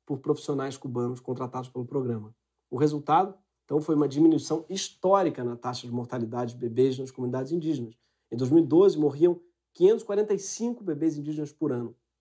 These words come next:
Entre dois mil e quatorze e dois mil e dezoito, o indicador ca-, da, caiu, né, para uma média de quatrocentos e setenta.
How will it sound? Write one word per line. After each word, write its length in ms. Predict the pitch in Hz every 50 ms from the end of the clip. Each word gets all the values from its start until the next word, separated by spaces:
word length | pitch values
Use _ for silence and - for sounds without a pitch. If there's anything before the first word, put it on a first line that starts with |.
| _ _
Entre 280 | - 160 180 190 180 175
dois 180 | 147 151 147
mil 180 | 131 139 143 143
e 140 | 131 123 -
quatorze 340 | - 123 117 - 143 120 113
e 20 |
dois 100 | 127 123
mil 120 | 135 151
e 20 | 151
dezoito, 340 | 139 143 175 202 208 - _ _ _ _ _ _ _ _ _
o 120 | _ 143 135
indicador 520 | 143 139 - 151 147 156 160 156 160 -
ca-, 240 | _ - 143 139 131
da, 300 | 123 131 131 120 110 -
caiu, 440 | _ - 135 131 131 147 175 180 175 -
né, 120 | 135 135
para 120 | 143 - 131
uma 120 | 123 123
média 200 | 123 135 143 143
de 80 | 139 139
quatrocentos 340 | - 147 135 - 180 180 -
e 20 |
setenta. 540 | - 180 - _ - 147 135 123 - -